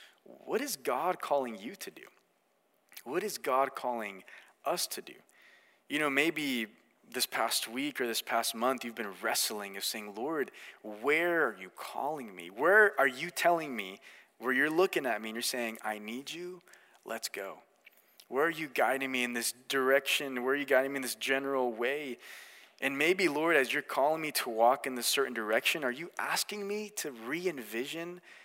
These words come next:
uh, what it's like to worship? Lord, as I'm walking in this, in this calling, are you asking me to re-envision what it's like to lead? What it's like to lead in my home? What it's like to maybe be in the church or be a part of the church?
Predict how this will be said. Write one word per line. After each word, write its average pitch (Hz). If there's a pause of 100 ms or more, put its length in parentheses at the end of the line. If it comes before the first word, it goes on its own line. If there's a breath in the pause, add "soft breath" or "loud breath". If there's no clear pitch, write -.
(480 loud breath)
uh, -
what 131
it's -
like 113 (280 loud breath)
to -
worship? 107 (920)
Lord, 165
as 156
I'm 147
walking 156
in 143
this, 131
in 139
this 127
calling, 147
are 131
you 143
asking 143
me 160
to -
re-envision 131
what 131
it's 120
like 127
to -
lead? 107 (760 loud breath)
What 135
it's -
like 147
to 131 (400 loud breath)
lead 139
in 143
my 113
home? 170
What -
it's -
like 143
to 131
maybe 123 (260 loud breath)
be 127
in 151
the 120
church -
or 123
be 113
a 107
part 117
of 151
the 170
church? -